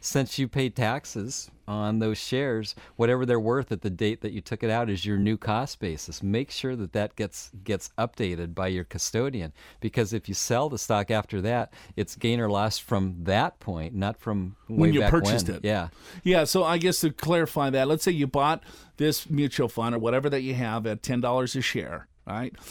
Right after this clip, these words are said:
Speaker 2: And then now it's fifty dollars a share.
Speaker 1: Right.
Speaker 2: So when you then retire and say, "Hey, you know what? I need this required distribution," you could just pull those dollars out. And guess what? Now your basis goes to fifty dollars a share, so you could sell it the next day.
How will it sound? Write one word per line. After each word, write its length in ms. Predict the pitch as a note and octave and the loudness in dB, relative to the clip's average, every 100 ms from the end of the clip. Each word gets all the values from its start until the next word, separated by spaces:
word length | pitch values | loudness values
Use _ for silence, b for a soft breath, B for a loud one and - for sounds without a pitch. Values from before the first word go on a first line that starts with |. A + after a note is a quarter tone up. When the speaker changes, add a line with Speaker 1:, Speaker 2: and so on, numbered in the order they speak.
| B B2+ | B -2
Speaker 2:
And 120 | B2+ | 0
then 200 | C3 B2 | 2 2
now 280 | B2 C#3+ C#3+ | 2 2 2
it's 320 | C#3 - - | 0 -2 -8
fifty 380 | - E3 D3+ C#3 | 0 2 2 2
dollars 400 | A2 F2+ F2+ - | -2 -4 -8 -10
a 80 | D#2+ | -10
share. 380 | - D2 B1 - _ | -8 -10 -12 -18 _
Speaker 1:
Right. 240 | G#2+ F#2 E2 B B | -6 -6 -6 B B
Speaker 2:
So 260 | - C3+ | 0 0
when 320 | C3 D#3+ F#3 | 2 2 2
you 260 | E3+ D#3 D3+ | 0 0 0
then 380 | C3+ E3 D#3+ D3 | 0 0 2 2
retire 760 | C#3 B2+ F3 F#3+ D3+ C3 E3 - | 0 2 2 4 4 4 2 0
and 160 | D3+ C3+ | -2 0
say, 260 | D#3 C#3 D#3+ | 4 6 6
"Hey, 140 | G3 | 4
you 180 | C#3+ E3 | 4 2
know 120 | D#3+ | 4
what? 300 | D#3+ F3+ - | 2 2 2
I 200 | D3+ C#3+ | 2 2
need 240 | D3 F3 | 2 2
this 180 | D#3+ B2+ | 0 0
required 400 | C#3+ - E3 F3+ | -4 2 2 4
distribution," 840 | D#3 - C3 A#2 G#3+ B3+ A2+ A#2+ - B B B | 2 2 0 2 2 2 0 0 -4 B B B
you 120 | G#3 | 0
could 160 | A#3+ F#3 | 0 0
just 220 | F#3 - | 0 -2
pull 260 | - G3+ | 4 4
those 240 | G3+ F#3+ D#3 | 6 4 4
dollars 400 | F3+ F3 D#3+ C#3+ | 4 4 4 4
out. 420 | G3 F3 D3 - b b b b | 4 4 2 -2 b b b b
And 120 | F3 D#3+ | -2 2
guess 220 | G3 - | 2 4
what? 180 | - C#3+ | 2 4
Now 120 | E3 | 4
your 180 | F#3 E3 | 4 4
basis 380 | D#3+ D#3+ G3 | 4 4 0
goes 200 | - D3 - | 4 2 4
to 100 | F#3 | 2
fifty 320 | - B3+ C#4+ | 2 2 4
dollars 360 | F#3 C#3+ C#3 C3 | 4 4 2 0
a 40 | |
share, 320 | - B2 C3+ | 0 2 2
so 140 | D#3+ G3 | 2 0
you 120 | F#3+ | 0
could 200 | G#3 E3 | 0 2
sell 320 | - F#3+ G3+ | 2 4 4
it 100 | F#3+ | 2
the 80 | E3 | 2
next 300 | D#3 C3+ A#2+ | 2 0 0
day. 420 | B2+ F3+ E3+ | 2 4 4